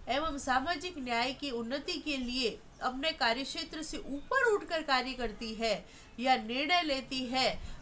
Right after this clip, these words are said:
तो इसे न्यायिक सक्रियता कहा जाता है। अगर मौलिक अधिकारों की रक्षा करनी है और सामाजिक न्याय के उद्देश्य को प्राप्त करना है, सामाजिक न्याय मतलब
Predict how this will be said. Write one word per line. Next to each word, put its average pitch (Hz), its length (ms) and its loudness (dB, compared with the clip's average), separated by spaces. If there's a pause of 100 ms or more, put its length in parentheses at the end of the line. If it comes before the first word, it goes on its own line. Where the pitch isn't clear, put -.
तो 302 100 -2
इसे 285 320 -2
न्यायिक 233 400 -2
सक्रियता 214 760 2
कहा 214 300 2
जाता 180 320 -4
है। 170 340 -8 (440)
अगर 208 360 0
मौलिक 202 380 -2
अधिकारों 185 440 -2
की 180 200 -10
रक्षा 185 300 -6
करनी 240 360 -8
है 269 340 -4 (380)
और 269 360 6 (260)
सामाजिक 240 640 -2
न्याय 196 340 -2
के 247 160 -6
उद्देश्य 226 520 -4
को 214 160 -4
प्राप्त 208 520 0
करना 277 340 -2
है, 277 300 2
सामाजिक 226 560 -4
न्याय 226 260 -2
मतलब 269 480 0